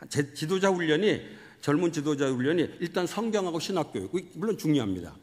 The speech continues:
그다음에 노동, 일하는 거, 그다음에 소외된 사람을 섬기는 거, 근데 제일 중요한 게 뭐냐면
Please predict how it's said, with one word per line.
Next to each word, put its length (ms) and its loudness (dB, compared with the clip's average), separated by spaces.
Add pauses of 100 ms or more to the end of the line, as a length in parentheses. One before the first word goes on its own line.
(280)
그다음에 320 -2
노동, 720 0
일하는 360 -2
거, 140 -12 (600)
그다음에 440 0 (460)
소외된 460 2
사람을 360 0
섬기는 440 -6
거, 140 -16 (360)
근데 380 -6
제일 800 -2
중요한 360 0
게 80 -4
뭐냐면 320 -10